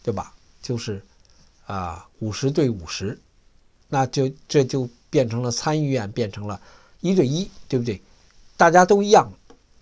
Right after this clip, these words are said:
这个时候有另外一个人是有权投票的，就是副总统。<laughs> 副总统彭斯是参议院的一张票，但是在平常投票中，副总统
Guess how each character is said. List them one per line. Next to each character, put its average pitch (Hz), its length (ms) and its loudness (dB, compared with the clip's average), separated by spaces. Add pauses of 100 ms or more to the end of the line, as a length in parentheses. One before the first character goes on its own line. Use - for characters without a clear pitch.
(340)
这 254 140 10
个 180 100 8
时 - 120 0
候 110 240 -6 (100)
有 123 160 2
另 170 160 2
外 151 140 4
一 123 100 0
个 120 100 0
人 113 240 -4
是 127 220 -4
有 95 160 -4
权 107 220 -6
投 - 160 -10
票 90 220 -4
的， - 100 -16 (880)
就 123 180 -2
是 110 200 -6
副 131 220 -4
总 110 220 -6
统。 - 120 -18 (920)
<laughs> - 1120 -20
副 202 180 4
总 214 180 12
统 139 200 -2
彭 151 260 -2
斯 185 280 0 (880)
是 131 380 0 (100)
参 156 260 4
议 151 60 0
院 123 220 -2
的 104 80 -6
一 101 140 -6
张 92 180 -6
票， - 220 -14 (480)
但 165 220 10
是 147 240 -4
在 143 240 -2
平 143 260 -2
常 151 180 2
投 120 200 -4
票 123 200 -2
中， 117 200 -8 (420)
副 - 160 -4
总 127 220 -2
统 98 180 -10